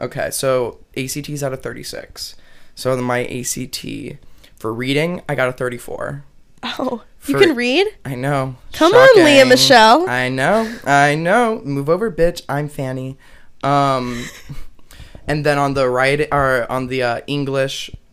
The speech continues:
Speaker 1: so there was reading, and then there was, was it English grammar, whatever, I got a thirty-one.
Speaker 2: Mm-hmm.
Speaker 1: Science, I got, like, twenty-seven. Math, twenty-one.
Speaker 2: Is that bad?
Speaker 1: That's horrible.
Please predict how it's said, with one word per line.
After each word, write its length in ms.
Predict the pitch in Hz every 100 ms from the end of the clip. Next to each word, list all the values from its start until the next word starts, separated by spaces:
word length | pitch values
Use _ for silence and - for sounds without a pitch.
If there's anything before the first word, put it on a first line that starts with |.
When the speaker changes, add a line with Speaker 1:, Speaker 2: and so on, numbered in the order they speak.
| -
Speaker 1:
so 140 | - 139
there 80 | 135
was 120 | 135
reading, 320 | 156 175 175
and 60 | 151
then 60 | 139
there 100 | 135
was, 380 | 131 117 - - - -
was 140 | 143 -
it 80 | -
English 240 | 131 135
grammar, 220 | - 135 123
whatever, 200 | 123 120
I 40 |
got 120 | 120
a 40 | -
thirty-one. 720 | 127 131 127 - - - 139 - - - -
Speaker 2:
Mm-hmm. 180 | 254 160
Speaker 1:
Science, 380 | 113 135 143
I 60 | 143
got, 140 | 139
like, 240 | 131 123 - - - _ -
twenty-seven. 840 | - 143 123 - 120 120 123 131 - - -
Math, 400 | 117 123 135 -
twenty-one. 480 | - 107 98 113 135 - - - - - - - -
Speaker 2:
Is 100 | 254
that 140 | 226 196
bad? 260 | - 104 196
Speaker 1:
That's 120 | 139
horrible. 420 | - - - -